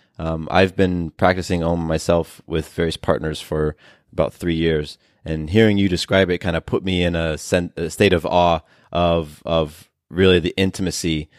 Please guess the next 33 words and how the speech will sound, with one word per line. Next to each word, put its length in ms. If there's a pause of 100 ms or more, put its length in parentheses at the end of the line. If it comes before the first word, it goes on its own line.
(180)
um, 420
that 360
you 160
can 180
experience 800
through 380
OM, 320 (260)
and 320 (200)
intimacy 460
with 220
your 100
partner, 360
but 120
also 300
with 380
yourself. 680 (800)
Will 120
you 300
talk 360
to 80
me 80
a 40
little 120
bit 120
about 380 (380)
some 340
of 220
the 580 (200)
personal 840
transformations 840
that 180
you 220
have 420